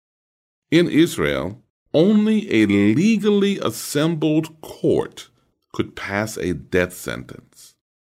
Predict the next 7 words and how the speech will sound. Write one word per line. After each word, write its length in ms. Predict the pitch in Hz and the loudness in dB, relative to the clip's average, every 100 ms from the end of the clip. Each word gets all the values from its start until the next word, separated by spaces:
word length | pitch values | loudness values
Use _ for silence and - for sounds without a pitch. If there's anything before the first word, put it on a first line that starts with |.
| _ _ _ _ - | _ _ _ _ 0
Only 420 | 120 151 151 - | 2 4 2 -2
a 100 | 90 | -2
majority 1200 | 107 107 98 87 98 131 190 208 - 180 165 160 | 2 2 0 -2 0 2 2 0 -2 -4 -6 -6
vote 880 | - 98 90 101 160 220 - - - _ _ - | -10 -12 -12 -6 -2 -2 -6 -20 -20 _ _ -2
of 340 | 98 90 80 | -2 -2 -2
the 100 | 82 | -4
judges 760 | 78 - 151 - 67 67 - | -4 -2 -2 -2 -4 -6 -10